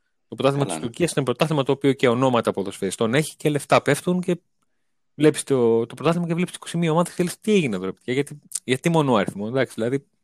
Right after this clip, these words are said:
Speaker 1: πώς;"
Speaker 2: Ναι, ναι, ναι, έλατε, έλατε. Ε, και αυτό που λες για το ελληνικό πρωτάθλημα ήταν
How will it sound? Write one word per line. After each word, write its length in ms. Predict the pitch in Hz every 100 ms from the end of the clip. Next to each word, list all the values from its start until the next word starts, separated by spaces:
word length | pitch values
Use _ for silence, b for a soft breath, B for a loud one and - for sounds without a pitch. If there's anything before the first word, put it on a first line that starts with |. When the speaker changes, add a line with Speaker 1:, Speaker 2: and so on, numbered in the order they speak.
| _ _
Speaker 1:
πώς;" 300 | 139 - - _ _
Speaker 2:
Ναι, 200 | - 92
ναι, 220 | 76 87
ναι, 160 | 73 85
έλατε, 260 | 80 50 80
έλατε. 220 | - 82 - b b b b
Ε, 100 | -
και 120 | 95
αυτό 180 | 95 107
που 80 | 101
λες 160 | 104 -
για 100 | 104
το 60 |
ελληνικό 200 | 95 98
πρωτάθλημα 400 | 107 104 107 110
ήταν 140 | 104